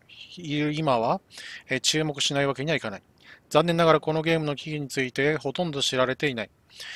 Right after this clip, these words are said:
えー、私は真実の探求に出かけたが、発見したものはさらなる、えー、疑問を呼ぶばかりであった。ささやかながら私が知っていることを話しておこう。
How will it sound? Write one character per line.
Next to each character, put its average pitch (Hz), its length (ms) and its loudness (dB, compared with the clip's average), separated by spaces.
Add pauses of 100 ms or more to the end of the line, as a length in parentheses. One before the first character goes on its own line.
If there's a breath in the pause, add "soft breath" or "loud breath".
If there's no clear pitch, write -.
(240 loud breath)
え 131 100 0
ー、 - 20 2
私 190 220 0
は 190 60 2
真 240 220 4
実 170 220 -2
の 135 80 -4
探 135 160 0
求 135 180 -6
に 156 200 -2
出 135 100 2
か 127 100 0
け 123 120 -2
た 127 120 0
が、 131 140 2
発 131 180 -6
見 170 160 -6
し - 80 -6
た 165 120 0
も 160 100 -4
の 160 140 -2
は 139 120 2
さ 165 160 -2
ら 175 100 2
な 147 180 2
る、 160 260 -2
え 113 380 -2
ー、 110 60 -10
疑 123 200 -6
問 160 280 -2
を 160 60 -2
呼 156 140 2
ぶ 147 160 -4
ば 147 120 0
か 131 160 -2
り 131 120 -4
で 160 160 0
あ 123 40 6
っ - 120 -6
た。 - 160 -14 (640 loud breath)
さ - 160 0
さ 202 100 6
や 196 80 8
か 196 120 6
な 185 120 6
が 151 100 6
ら 147 80 8
私 160 500 4
が 170 200 6
知 - 220 2
っ - 40 -20 (160)
て 170 120 0
い 165 40 2
る 160 100 -4
こ 151 120 -10
と 180 160 -2
を - 20 0
話 127 280 0
し - 20 -6
て - 100 -10
お 98 60 -10
こ - 220 -18
う。 - 40 -20